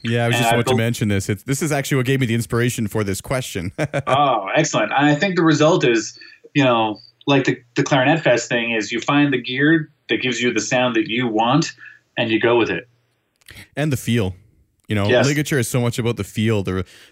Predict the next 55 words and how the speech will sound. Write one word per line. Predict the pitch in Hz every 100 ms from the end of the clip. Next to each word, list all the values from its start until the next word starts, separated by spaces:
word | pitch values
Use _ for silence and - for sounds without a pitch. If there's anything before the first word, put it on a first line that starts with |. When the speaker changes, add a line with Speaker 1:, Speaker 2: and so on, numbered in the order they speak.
| -
Speaker 1:
the | 110
resistance | 113 139 151 165 -
changes, | - 95 92 95 95
and | 107
that's | 107
a | 104
really | 107 101
important | - 92 85
part | 95 98
of |
it. | 80 -
So, | 92 82 82 _ - _ - - - _ _ _ _ -
yeah, | 147 233
well, | 127
this | 151 240
was | 190
great. | 180 151
I'm |
gonna | 190 190
link | 190 180
to | 196 175 180 175
as | 131
much | 147 160 -
of | 165
the |
stuff | 151 165
as | 147
I | 135
can. | 151 135 135 123
Man, | 127 120
we | 117
mentioned, | 123 135 127 127
like, | 110 104 101 -
a |
hundred | 98 120 104
products, | 117 104 95 -
so | 110 98 95 -
I'll | 104
be | 101 98 101
linking | 107 107 98
for | 101
a | 95
while. | 98 92
But | 98 120
I |
will | 139
try | 143 143
to | 123
link | 117 120
to | - 113
everything | 110 117 110
that | 107
we |
discussed | 104 110 135 135
today. | - 120 127 127